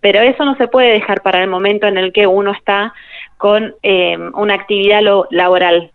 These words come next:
que, que no, no, no podemos salir, sino hacer un, no sé, un como si de un domingo, bueno, me aburro, me aburro, bueno, darle tiempo y espacio. No dejarlo solo, sino estar con una presencia y ver qué, qué surge.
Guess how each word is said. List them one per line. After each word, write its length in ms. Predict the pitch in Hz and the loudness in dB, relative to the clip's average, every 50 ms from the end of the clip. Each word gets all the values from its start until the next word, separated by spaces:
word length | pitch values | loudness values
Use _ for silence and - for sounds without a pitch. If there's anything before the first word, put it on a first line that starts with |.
| _ _ _ _ _ | _ _ _ _ _
que, 200 | - 185 170 - | -4 -4 -4 -2
que 120 | - 180 180 | -2 -4 -2
no, 160 | 180 185 190 | -2 -2 -4
no, 300 | 196 196 190 196 190 - | -2 -2 -2 -2 -2 -4
no 200 | 185 202 196 190 | -2 -2 -2 0
podemos 320 | 196 202 196 196 196 190 - - | 2 0 0 0 -2 -4 -4 -2
salir, 340 | 190 180 175 170 156 170 - | 0 0 2 0 0 -2 -4
sino 360 | 190 185 196 214 240 240 247 - - - - | -6 -4 -2 0 0 0 -2 -4 -10 -14 -10
hacer 300 | - 185 - - 208 208 | -10 -8 -4 -2 0 2
un, 240 | 220 220 208 185 190 | 2 0 0 -4 -6
no 100 | 190 190 - | -8 -6 -4
sé, 120 | 180 170 | -4 -2
un 140 | 175 190 190 | -2 -4 -2
como 280 | - 214 208 208 214 | -2 -2 0 -2 -4
si 140 | 208 - 220 214 | 0 0 0 2
de 120 | 202 180 | 2 2
un 140 | 185 302 208 | 0 0 0
domingo, 720 | 208 220 226 240 262 262 262 254 247 240 247 254 285 285 - - - - - - - - | 0 0 2 2 2 2 2 2 2 2 2 0 0 -2 -6 -16 -20 -20 -20 -20 -14 -6
bueno, 260 | - 202 196 180 180 | -2 -2 0 0 -2
me 100 | 175 180 | -4 -2
aburro, 440 | 185 196 214 233 226 220 208 208 202 | 0 2 4 6 6 4 4 2 0
me 80 | 208 214 | 0 0
aburro, 400 | 214 220 233 254 269 285 302 294 | 0 2 4 4 4 4 4 4
bueno, 260 | 262 240 220 214 202 | 4 2 2 2 0
darle 280 | 202 220 233 254 254 254 | 0 2 2 2 2 0
tiempo 320 | 247 269 277 277 269 285 | 0 0 -2 0 0 0
y 60 | 254 240 | 0 0
espacio. 500 | 226 - 220 196 - - - 170 170 _ _ - - - | -2 -2 -6 -6 -6 -4 -6 -8 -8 _ _ -20 -16 -6
No 160 | 220 247 277 | -2 0 2
dejarlo 500 | 302 330 330 320 - 302 302 302 302 294 - - | 2 2 0 0 -2 -4 -2 -2 -4 -6 -4 0
solo, 380 | 262 233 208 185 - 165 - _ _ _ _ _ _ - | 0 0 2 2 0 -2 -4 _ _ _ _ _ _ -8
sino 220 | 202 202 220 233 240 | -6 -4 -4 -4 -2
estar 240 | 233 240 214 202 | -2 -2 -4 -2
con 100 | - 196 | -4 -6
una 200 | 202 220 226 240 | -4 -2 -4 -2
presencia 560 | 240 254 262 262 262 - 285 285 285 277 302 277 | 0 0 0 0 0 0 -2 -2 0 0 0 0
y 40 | 240 | 2
ver 280 | 226 254 277 285 269 277 | 2 2 0 0 -2 -4
qué, 360 | - 285 285 294 294 - _ _ | -4 -2 -2 -2 -4 -6 _ _
qué 140 | - 277 269 - | -6 -6 -6 -2
surge. 460 | - 240 208 202 - - - 175 175 | -2 -2 -2 -2 -6 -10 -14 -14 -14